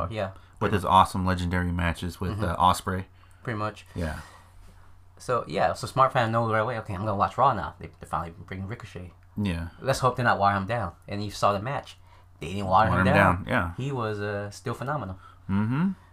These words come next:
Speaker 1: Same with, um, Aleister Black and, um,
Speaker 2: Yeah.
Speaker 1: Gargano and Ciampa.
Speaker 2: Yeah.
Speaker 1: Ciampa still has that intensity.
Speaker 2: Oh, yeah.
Speaker 1: And Gargano just, he's just tough.
Speaker 2: Yeah.
Speaker 1: Especially when they're doing some of those spots where it's like
Speaker 2: The tag team spots?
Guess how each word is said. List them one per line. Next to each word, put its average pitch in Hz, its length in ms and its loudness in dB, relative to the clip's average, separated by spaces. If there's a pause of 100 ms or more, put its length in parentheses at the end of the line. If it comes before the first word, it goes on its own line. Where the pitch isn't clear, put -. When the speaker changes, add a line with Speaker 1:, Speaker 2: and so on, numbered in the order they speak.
(320)
Speaker 1:
Same 127 260 -2
with, 131 140 0
um, 117 140 2
Aleister 113 320 4
Black 98 340 2
and, 95 320 -6
um, 90 300 -6
Speaker 2:
Yeah. 95 60 -4
Speaker 1:
Gargano 104 420 2
and 95 100 -4
Ciampa. 98 380 0 (180)
Speaker 2:
Yeah. - 220 -6 (340)
Speaker 1:
Ciampa 104 240 0
still 107 140 -4
has 92 160 -2
that 92 160 -8
intensity. 92 560 -8 (160)
Speaker 2:
Oh, 120 160 2
yeah. 78 160 -6 (260)
Speaker 1:
And 101 100 -8
Gargano 101 440 4
just, 92 320 -14 (240)
he's 113 160 -10
just - 180 -14
tough. - 320 -6 (220)
Speaker 2:
Yeah. 90 180 -2
Speaker 1:
Especially 117 400 -6
when 104 220 -4
they're 98 100 -6
doing 101 320 -6
some 92 340 -6
of 90 40 -12
those 92 340 -12 (240)
spots - 460 -2
where 92 180 -6
it's 92 160 -10
like 92 240 -6 (240)
Speaker 2:
The 92 100 -4
tag 85 200 2
team 90 160 -2
spots? 92 380 -4